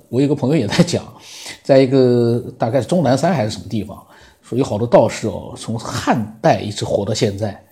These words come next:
那么这个呢，事情的真假不太清楚，但是呢，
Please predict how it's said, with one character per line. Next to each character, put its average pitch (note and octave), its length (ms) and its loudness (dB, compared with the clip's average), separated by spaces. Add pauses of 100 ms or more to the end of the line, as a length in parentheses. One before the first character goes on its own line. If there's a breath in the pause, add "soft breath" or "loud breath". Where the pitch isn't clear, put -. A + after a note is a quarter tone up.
(480 soft breath)
那 F3+ 60 2
么 D#3+ 240 2 (400)
这 - 160 6
个 G3 120 6
呢， E3 300 6 (280)
事 - 200 0
情 E3+ 140 2
的 E3 80 4
真 F#3+ 160 2
假 A#2+ 240 4
不 - 260 -2
太 F3+ 140 4
清 F#3+ 220 2
楚， A2 180 -4
但 E3 160 2
是 E3 120 0
呢， D#3 200 0